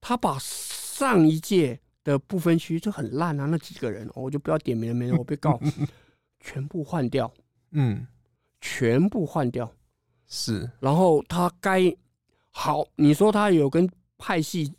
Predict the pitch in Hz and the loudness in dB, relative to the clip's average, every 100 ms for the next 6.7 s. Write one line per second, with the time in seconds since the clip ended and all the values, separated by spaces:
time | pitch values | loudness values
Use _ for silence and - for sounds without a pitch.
0 | - 131 127 123 120 123 - 117 117 117 | -4 -2 0 -2 -4 -6 -4 -4 -2 -4
1 | 117 120 - 185 135 - 156 151 156 156 | -4 -6 -4 0 0 0 2 4 4 2
2 | 147 123 127 127 - 131 175 143 127 - | -2 -2 -4 -6 -4 -2 0 0 -2 -4
3 | 123 123 - 113 104 - 175 143 135 156 | -6 -6 -6 -8 -8 -6 -4 -4 0 0
4 | 156 156 147 - - 127 156 151 139 127 | 2 2 -2 -8 -4 0 2 2 2 2
5 | 135 147 - 120 120 113 120 _ _ _ | 0 -2 -6 -8 -6 -6 -8 _ _ _
6 | _ 196 190 165 175 170 160 | _ -2 0 2 2 2 -2